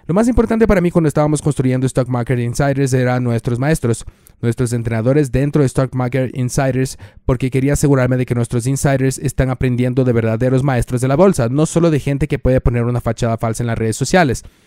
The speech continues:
Así que nuestros entrenadores dentro de la bolsa son personas que han estado invirtiendo su dinero durante años.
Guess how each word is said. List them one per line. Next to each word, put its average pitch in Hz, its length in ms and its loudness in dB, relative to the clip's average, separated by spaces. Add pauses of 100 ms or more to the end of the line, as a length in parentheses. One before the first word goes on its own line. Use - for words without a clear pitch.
(440)
Así 220 160 0
que 226 120 2
nuestros 202 280 4
entrenadores 143 680 2
dentro 131 240 2
de 131 60 4
la 123 80 2
bolsa 123 280 2
son 127 260 0
personas 120 640 -2
que 117 160 -4
han 120 100 -4
estado 127 300 0
invirtiendo 135 480 0
su 139 140 2
dinero 120 340 0
durante 107 400 0
años. 160 420 2